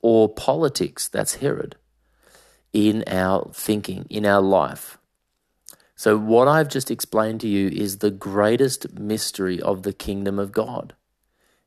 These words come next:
It is to do with holiness. It is to do with ownership. Remember, covenant is about ownership. Covenant is for a purpose. Can you say that? For a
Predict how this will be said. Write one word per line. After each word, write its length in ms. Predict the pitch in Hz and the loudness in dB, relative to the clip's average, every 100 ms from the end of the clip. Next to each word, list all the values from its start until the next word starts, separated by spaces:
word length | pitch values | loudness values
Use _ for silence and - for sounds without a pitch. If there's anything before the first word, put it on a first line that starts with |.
| _ | _
It 180 | - 113 | 0 2
is 220 | 123 131 - | 2 0 -2
to 140 | 139 | -4
do 340 | 110 98 98 | 2 2 2
with 240 | 90 104 - | 0 -2 -2
holiness. 640 | - 117 120 101 92 - | 2 2 4 0 -2 -8
It 220 | - 107 | -4 0
is 180 | 113 120 | 0 -2
to 120 | - 131 | -6 -4
do 260 | 107 98 | 0 0
with 180 | 98 104 - | 0 -4 -2
ownership. 540 | 110 123 107 92 87 | -2 -2 -4 -8 0
Remember, 500 | 110 120 131 104 - - | 0 2 0 -2 -4 -6
covenant 880 | - 123 135 131 131 151 - - _ _ _ _ _ _ - | -4 -2 0 0 0 -2 -6 -14 _ _ _ _ _ _ -2
is 220 | 110 101 | 0 2
about 420 | 101 92 92 95 _ - | 0 0 -2 -4 _ -2
ownership. 600 | 104 107 98 - 92 - _ _ _ - - - _ _ - | 0 0 -2 -6 -10 -12 _ _ _ -20 -20 -20 _ _ 0
Covenant 760 | - 120 135 139 101 92 - - - | 2 2 2 0 0 -4 -6 -16 0
is 320 | 104 104 107 | 2 2 0
for 480 | - - 107 98 101 | -6 2 4 6 4
a 280 | 98 92 95 - | 2 2 0 -4
purpose. 800 | - 101 95 - - - - - _ _ _ _ - | -8 2 2 2 -6 -8 -10 -14 _ _ _ _ -8
Can 140 | 101 | -4
you 100 | 101 | -2
say 240 | - 98 98 | 0 0 2
that? 280 | 127 - _ _ _ _ _ - | -2 -4 _ _ _ _ _ -18
For 680 | - - 123 110 95 95 - | -10 4 6 8 6 4 2
a 220 | 95 | -2